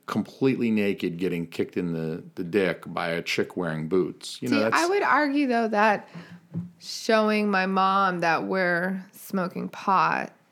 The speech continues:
Speaker 2: is a little bit different. 'Cause the, the video, it's shocking, but it's like, okay, that's a shocking moment. But the pod is like, "Oh, I didn't know you guys were engaging in marijuana activity."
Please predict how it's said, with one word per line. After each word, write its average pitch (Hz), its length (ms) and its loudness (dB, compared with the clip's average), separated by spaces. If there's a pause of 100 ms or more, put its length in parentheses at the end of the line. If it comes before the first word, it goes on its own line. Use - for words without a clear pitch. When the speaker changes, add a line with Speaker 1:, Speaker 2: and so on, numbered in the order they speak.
(460)
Speaker 2:
is 190 140 -2
a 196 80 0
little 180 260 0
bit 147 200 -4
different. - 420 -10
'Cause 190 240 -2
the, 190 260 0
the 202 100 0
video, 240 380 2
it's - 140 -2
shocking, 180 840 0 (680)
but 190 140 2
it's 196 120 -4
like, 180 340 2 (200)
okay, 185 260 -2
that's 180 200 -4
a 196 40 -6
shocking 185 460 -4
moment. 180 360 -6
But - 160 -6
the 190 80 -8
pod 175 520 0
is - 240 -8
like, - 280 -8
"Oh, - 360 -6 (360)
I - 60 -10
didn't 135 220 -8
know 190 140 -6
you 92 160 -6
guys - 640 -10 (1080)
were 190 280 -6
engaging 185 640 -4
in 180 360 -6 (400)
marijuana 190 680 -4
activity." 185 760 -6